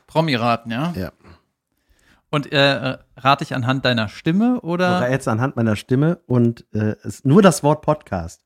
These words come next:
Speaker 1: Nicht so in der Ding schreien.
Speaker 2: <laughs>
Speaker 1: Also das Wort Podcast ist eine
Speaker 2: Ist der
Speaker 1: Pa-,
Speaker 2: Promi.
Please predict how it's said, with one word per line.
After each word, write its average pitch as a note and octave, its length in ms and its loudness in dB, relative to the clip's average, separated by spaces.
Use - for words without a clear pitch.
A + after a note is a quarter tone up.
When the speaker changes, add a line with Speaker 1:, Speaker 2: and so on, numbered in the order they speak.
Speaker 1:
Nicht D3+ 140 -6
so E3+ 100 -2
in D3 80 -4
der C#3+ 100 -2
Ding D#3+ 240 -6
schreien. G#2+ 460 -8
Speaker 2:
<laughs> - 60 2
Speaker 1:
Also C#3 160 0
das C3+ 120 -2
Wort F3+ 180 2
Podcast G3+ 400 0
ist - 320 -10
eine D3+ 280 0
Speaker 2:
Ist - 100 -2
der A#2+ 100 2
Speaker 1:
Pa-, - 80 -4
Speaker 2:
Promi. G#2 300 0